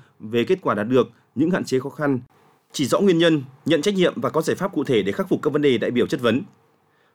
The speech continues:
Đồng chí Tạ Văn Long nhấn mạnh, đối với các nghị quyết được kỳ họp thông qua, Hội đồng Nhân dân tỉnh đề nghị Ủy ban Nhân dân tỉnh chỉ đạo, tổ chức thực hiện kịp thời, đúng quy định, giao nhiệm vụ cụ thể cho các ngành, các địa phương trong chủ trì, phối hợp triển khai thực hiện,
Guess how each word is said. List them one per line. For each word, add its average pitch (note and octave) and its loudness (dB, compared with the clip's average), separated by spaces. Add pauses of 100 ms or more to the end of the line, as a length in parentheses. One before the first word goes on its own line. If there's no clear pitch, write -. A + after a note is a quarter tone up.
Đồng D3+ 2
chí D3 0
Tạ E3+ 0
Văn D#3 0
Long D#3 2
nhấn C#3 2
mạnh, D3+ 0 (340)
đối C#3 0
với F3+ 4
các G3+ 0
nghị D3+ 0
quyết G#3 2
được C#3+ 0
kỳ C3 -2
họp B2+ -2
thông D3 0
qua, C#3 0 (380)
Hội E3+ 2
đồng D#3+ 6
Nhân E3 4
dân F3+ 0
tỉnh D3+ 0
đề A#2+ 0
nghị C3+ 0 (240)
Ủy B2+ 0
ban C#3+ 2
Nhân D#3 -2
dân D#3+ -2
tỉnh A#2 2
chỉ A#2+ -4
đạo, A#2+ -2 (260)
tổ C3 2
chức G3+ -6
thực C3+ -12
hiện C#3 -2
kịp B2+ -4
thời, A#2 2
đúng B2+ -2
quy D3 0
định, C3+ 0 (340)
giao F3 0
nhiệm D#3 2
vụ C3+ -2
cụ A#2+ -8
thể A#2+ 2
cho D3 -2
các E3+ -6
ngành, C3 0
các E3 -4
địa C3 -2
phương C3+ 2
trong D3 0
chủ A#2+ -2
trì, A#2 0
phối C#3+ 0
hợp C#3 0
triển G#2 -2
khai C3 -4
thực B2 -6
hiện, B2 2